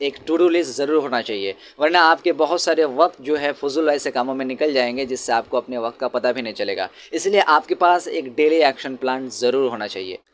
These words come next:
ताकि आप अपने टाइम को ट्रैक कर सको। फोर्थ हैबिट है कंसिस्टेंसी। आपको मंकी माइंड नहीं बनना है कि कभी ये कर लिया, कभी वो कर लिया,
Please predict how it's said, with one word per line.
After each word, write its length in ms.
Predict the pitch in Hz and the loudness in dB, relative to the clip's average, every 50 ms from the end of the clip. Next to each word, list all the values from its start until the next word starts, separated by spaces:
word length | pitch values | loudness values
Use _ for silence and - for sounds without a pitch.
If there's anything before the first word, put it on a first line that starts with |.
| _ _ _ _ - | _ _ _ _ 0
ताकि 220 | 160 160 160 170 - - - | 0 0 0 -2 -4 2 4
आप 200 | 147 165 175 185 | 4 4 4 2
अपने 180 | 175 170 170 156 | -2 -2 -4 -2
टाइम 280 | - 151 139 147 151 | 0 2 2 2 2
को 100 | 135 160 | 0 -2
ट्रैक 340 | 151 - - 143 131 135 - | -2 0 2 2 2 2 2
कर 120 | - 120 | -2 -4
सको। 320 | 107 - 110 95 104 92 - - _ _ _ - - | -4 -4 -8 -8 -8 -12 -12 -14 _ _ _ -6 4
फोर्थ 240 | - 233 285 277 - | 6 6 6 6 4
हैबिट 320 | - 185 175 165 185 180 | 2 4 6 6 6 6
है 100 | 196 190 | 4 0
कंसिस्टेंसी। 800 | - - 170 180 180 - 175 - - 175 143 123 - - 107 101 - - - - - _ _ - | 2 4 4 2 4 2 -2 0 0 -2 -2 -2 -4 -4 -6 -6 -6 -10 -20 -20 -20 _ _ 2
आपको 240 | 180 208 - 196 196 | 2 2 4 2 2
मंकी 260 | 190 226 247 240 262 | 2 2 2 2 2
माइंड 220 | 226 247 247 240 | 4 4 4 4
नहीं 100 | 247 254 | 2 4
बनना 240 | 214 - 202 180 165 | 4 4 4 4 4
है 140 | 151 147 151 | 2 2 2
कि 100 | 131 156 | 0 2
कभी 220 | - 170 156 160 | 2 2 0 0
ये 180 | 156 151 180 208 | 2 4 4 6
कर 180 | - 175 175 160 | 6 4 2 4
लिया, 180 | 165 160 156 | 6 4 4
कभी 240 | 151 151 135 139 139 | 4 2 0 -2 -2
वो 140 | 131 151 185 | 0 0 2
कर 140 | - - 165 | 4 4 2
लिया, 260 | 156 147 139 135 135 | 4 4 4 4 4